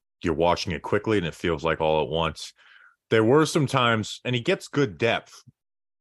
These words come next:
in pass protection, but there were some times where I thought, like, he d-, wasn't great picking up the stunt of the game or I D-ing it and would be late to it. And his feet would move over quickly and be able to recover on some of those.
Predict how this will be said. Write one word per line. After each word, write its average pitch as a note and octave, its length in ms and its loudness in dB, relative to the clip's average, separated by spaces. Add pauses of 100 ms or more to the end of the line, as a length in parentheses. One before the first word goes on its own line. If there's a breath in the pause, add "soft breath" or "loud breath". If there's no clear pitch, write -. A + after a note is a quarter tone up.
(180)
in G2 140 -12
pass F2 300 -4
protection, F#2 440 -4
but G#2 140 -2
there C3 160 4
were C#3 220 4
some C#3 180 -2
times A#2 240 0
where G#2 120 2
I G#2 60 4
thought, G2+ 260 0
like, F2+ 240 -6 (920)
he A#2 140 -2
d-, A2 100 -2
wasn't A#2 260 0
great G2+ 280 -2
picking G2 260 -6
up F2 140 -4
the F2+ 80 -8
stunt F2 300 -2
of D#2 80 -2
the E2 80 0
game D2+ 320 -2
or E2 160 2
I E2+ 140 2
D-ing D#2+ 420 0
it D2+ 200 -2
and D#2 280 -2
would D#2+ 140 -2
be D#2+ 140 0
late D#2+ 300 0
to D2+ 140 -4
it. C#2+ 100 0
And D#2+ 140 -2
his E2 160 -4
feet A2+ 180 0
would F#2 100 0
move F#2 220 0
over E2+ 240 2
quickly G2+ 380 -2
and E2 140 -2
be F#2 80 0
able F2+ 100 2
to C#2+ 80 -4
recover F#2 460 0
on D#2 120 -2
some E2 220 -4
of D#2 60 -2
those. D#2+ 280 -2